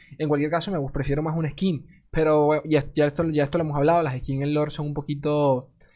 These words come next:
primero son muy po-, son pocas hasta ahora, ah, están lanzando bastantes, lo cual me siento, me siento alegre por ese lado, porque han lanzado un montón, este, casi que con cada,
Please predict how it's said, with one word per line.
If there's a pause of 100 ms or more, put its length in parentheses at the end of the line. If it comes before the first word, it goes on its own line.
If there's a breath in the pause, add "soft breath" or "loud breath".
(240 soft breath)
primero
son
muy
po-,
son
pocas
hasta
ahora,
ah,
están
lanzando
bastantes,
lo
cual
me
siento,
me
siento (260 loud breath)
alegre
por
ese
lado,
porque
han
lanzado
un
montón, (460 soft breath)
este,
casi
que
con
cada,